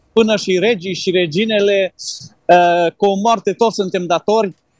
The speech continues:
de aceea e bine să facem ceva pozitiv cu viața, ceva folositor, ceva constructiv.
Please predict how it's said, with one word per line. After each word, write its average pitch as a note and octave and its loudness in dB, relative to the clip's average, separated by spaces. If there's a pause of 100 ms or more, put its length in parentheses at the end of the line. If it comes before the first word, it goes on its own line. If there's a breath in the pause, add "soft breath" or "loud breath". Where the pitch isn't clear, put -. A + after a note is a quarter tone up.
(120)
de F#3 4
aceea A3 2
e G3 0
bine G#3 -4
să G3 -4
facem G#3 -2
ceva F#3+ 0
pozitiv F3+ -2
cu G3+ 0
viața, F#3+ -2
ceva F3+ -2
folositor, F3 0
ceva F3+ 0
constructiv. E3+ -4